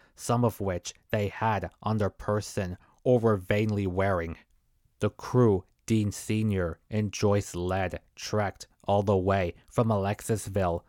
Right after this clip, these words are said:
to culminate their months of cruelly stalking its elites, beating up their subordinates, defacing public property, and humiliating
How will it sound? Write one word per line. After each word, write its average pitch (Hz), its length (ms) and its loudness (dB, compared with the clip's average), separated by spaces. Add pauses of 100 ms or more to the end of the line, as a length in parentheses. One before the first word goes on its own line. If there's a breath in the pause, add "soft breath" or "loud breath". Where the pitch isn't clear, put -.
(140)
to 104 100 -4
culminate 101 880 -2
their 90 180 2
months 90 560 -4 (220)
of - 300 -6
cruelly 107 560 2
stalking 95 680 -4
its 90 200 -6
elites, 92 580 -4 (320 soft breath)
beating 104 340 0
up 95 200 -2
their 95 120 0
subordinates, 98 880 -2 (300 soft breath)
defacing 104 800 -2
public 104 460 -2
property, 92 680 -4 (240 soft breath)
and 113 100 0
humiliating 104 880 0